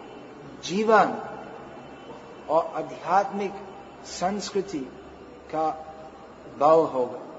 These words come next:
तो इसलिए अभी तक इस प्रगत आधुनिक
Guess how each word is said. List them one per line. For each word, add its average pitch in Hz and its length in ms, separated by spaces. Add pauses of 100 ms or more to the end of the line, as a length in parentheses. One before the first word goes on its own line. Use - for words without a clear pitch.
(960)
तो 165 80
इसलिए 190 720
अभी 165 400
तक - 580
इस - 340 (600)
प्रगत 175 720 (840)
आधुनिक 180 600